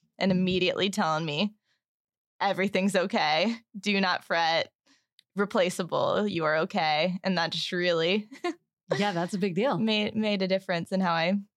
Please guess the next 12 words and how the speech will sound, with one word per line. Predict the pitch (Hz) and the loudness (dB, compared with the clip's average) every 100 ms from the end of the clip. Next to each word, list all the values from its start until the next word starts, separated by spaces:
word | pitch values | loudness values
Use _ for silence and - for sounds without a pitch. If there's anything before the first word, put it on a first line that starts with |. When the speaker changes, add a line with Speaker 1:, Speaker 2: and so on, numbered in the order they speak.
| - | -6
Speaker 1:
perceive | 247 220 196 | -4 0 0
making | 185 170 170 | 0 0 -2
mistakes. | 175 - 175 175 - | -2 -2 -2 -2 -4
And | 208 170 196 214 - _ _ _ | -4 -2 0 -2 -8 _ _ _
Speaker 2:
Yeah. | 185 233 - _ | -4 -4 -6 _
Speaker 1:
Yeah. | 214 220 233 196 - _ _ _ _ _ _ | -4 -2 -2 -4 -10 _ _ _ _ _ _
Speaker 2:
I, | 202 190 196 208 | -2 0 0 0
mine | 196 214 233 | 2 2 2
is | 247 | 0
also | 247 226 208 208 | 0 0 0 0
a | |
parental | 196 220 202 180 185 196 | -2 -2 0 0 0 -2